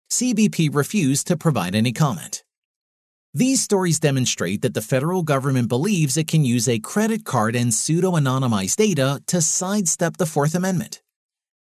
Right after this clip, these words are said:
Senator Ron Wyden said, "Americans' privacy shouldn't depend on whether the government uses a court order or a credit card."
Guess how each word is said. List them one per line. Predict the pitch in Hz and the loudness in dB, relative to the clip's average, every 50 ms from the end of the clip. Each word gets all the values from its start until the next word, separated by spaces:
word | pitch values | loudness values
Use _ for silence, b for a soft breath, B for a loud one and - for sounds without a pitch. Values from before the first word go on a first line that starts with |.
| _ _ _ _ | _ _ _ _
Senator | - - - 269 294 294 269 220 190 | -2 0 0 0 0 2 2 2 4
Ron | 151 127 131 131 135 139 135 123 | 4 4 2 2 4 2 4 4
Wyden | 107 95 92 95 95 113 123 120 | 4 2 2 2 0 0 0 0
said, | - - 85 64 67 85 104 - - _ _ _ | 0 -2 -4 -4 -6 -6 -8 -8 -10 _ _ _
"Americans' | - 175 170 180 214 233 233 226 220 202 185 160 | 0 0 2 2 2 0 0 -2 0 0 0 0
privacy | - - 226 233 226 180 156 131 - - 113 113 123 | 0 -2 0 0 2 0 0 0 0 0 0 0 0
shouldn't | - - - 135 131 151 175 | 0 0 0 0 2 2 0
depend | 185 190 - - 165 143 151 156 | 0 -2 0 0 0 2 2 2
on | 151 139 135 | 2 2 0
whether | 123 117 110 107 123 151 156 | 0 0 0 0 0 0 0
the | 175 185 | 0 0
government | 156 143 113 110 117 120 135 131 110 | 2 0 0 2 0 0 0 0 0
uses | 117 110 113 104 110 117 107 | 0 0 0 0 -2 -2 -2
a | 120 113 | -2 -2
court | 107 - - 139 135 156 165 156 | -2 -2 0 0 2 2 0 -2
order | - 113 104 101 101 143 | -4 -4 -2 -2 -2 -4
or | - 123 110 107 120 | -2 -2 -2 -2 -2
a | 135 | -2
credit | - - 196 190 190 185 | -2 -2 -2 -2 -2 -2
card." | - - 104 - - - | -4 -4 -6 -6 -6 -12